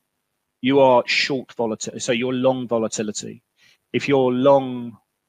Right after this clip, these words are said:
um, U S Treasuries, you're long volatility. If you're short equities, you're long volatility. If you're going short the U S dollar, long commodities, if you're going long the Aussie dollar or, or long equities,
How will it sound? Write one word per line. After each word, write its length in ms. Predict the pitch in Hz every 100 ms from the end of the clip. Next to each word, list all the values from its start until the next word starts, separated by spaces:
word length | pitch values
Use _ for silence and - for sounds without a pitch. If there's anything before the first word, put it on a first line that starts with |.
| _
um, 180 | 117 110
U 140 | 120 117
S 120 | -
Treasuries, 680 | - 196 131 113 107 101 -
you're 160 | 110
long 380 | 113 123 120 113
volatility. 680 | 120 110 - 131 117 - 104
If 120 | -
you're 120 | 117
short 420 | - - 147 110
equities, 580 | - - - - 104 104
you're 140 | 117 113
long 360 | 127 123 120
volatility. 760 | 113 107 104 127 113 - 107 113 _ - - _ _
If 120 | 135
you're 140 | 147 131
going 260 | 123 117
short 300 | 110 - 190
the 80 | 139
U 100 | 120
S 120 | 113 -
dollar, 340 | - 117 110
long 460 | 107 135 123 117 113
commodities, 680 | - 139 143 139 123 110 107
if 140 | 110 117
you're 80 |
going 220 | 113 117 113
long 320 | 131 127 117
the 160 | 113
Aussie 240 | 135 127 120
dollar 360 | 123 117 107
or, 200 | 110 110 -
or 120 | 110 123
long 200 | 123 117
equities, 680 | 117 127 - - 104 107